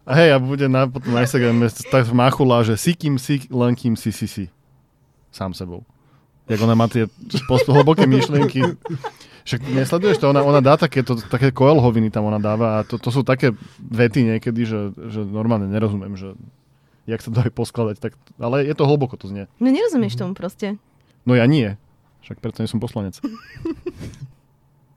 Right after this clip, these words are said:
Speaker 2: Ešte niečo povedzte vtipné na záver, nech môžem tak povedať, že a s týmto vtipom sa k-, lúčime.
Speaker 3: No k tomu Braňovi sa musíme vrátiť teda, že
Speaker 2: <laughs> Áno, no, tak to... to
Speaker 3: že k-, k-, k-, ak jeho nezodpovednosti
Speaker 1: A
Speaker 3: a
Speaker 1: kam išiel
Speaker 3: odchodu
Speaker 1: vlastne?
Speaker 3: na dovolenku.
Speaker 2: Neviem.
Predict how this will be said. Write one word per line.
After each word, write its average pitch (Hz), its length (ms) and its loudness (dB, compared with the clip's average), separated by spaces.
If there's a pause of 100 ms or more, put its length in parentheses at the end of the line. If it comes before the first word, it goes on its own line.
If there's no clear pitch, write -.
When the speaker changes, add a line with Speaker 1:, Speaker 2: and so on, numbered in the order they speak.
(500)
Speaker 2:
Ešte - 240 -8
niečo 226 240 -4
povedzte 220 260 -6
vtipné 202 380 -10
na 175 100 -6
záver, 185 300 -6
nech 175 100 -8
môžem 208 220 -6
tak 175 180 -10
povedať, 185 320 -4
že - 80 -16
a 269 80 -2
s 311 140 -4
týmto 233 300 -4
vtipom 214 500 -8
sa 160 240 -8
k-, - 160 -20
lúčime. 175 480 -12 (320)
Speaker 3:
No - 100 -10
k - 80 -8
tomu 165 200 0
Braňovi 170 420 2
sa - 80 -6
musíme 127 300 -2
vrátiť 120 340 -2
teda, 127 220 -2
že 117 100 0 (100)
Speaker 2:
<laughs> - 80 2
Áno, 415 140 4
no, 294 160 0
tak 330 200 -8
to... 320 200 -8
to 302 340 -6
Speaker 3:
že 131 220 -4
k-, - 160 -10
k-, 143 220 -8
k-, 123 100 -8
ak 156 100 -6
jeho 147 220 4
nezodpovednosti 131 880 0
Speaker 1:
A - 0 -
Speaker 3:
a 123 80 2
Speaker 1:
kam 160 160 4
išiel 143 240 4
Speaker 3:
odchodu 110 160 2
Speaker 1:
vlastne? 135 100 2
Speaker 3:
na 135 80 2
dovolenku. 131 540 -2 (840)
Speaker 2:
Neviem. 233 460 -4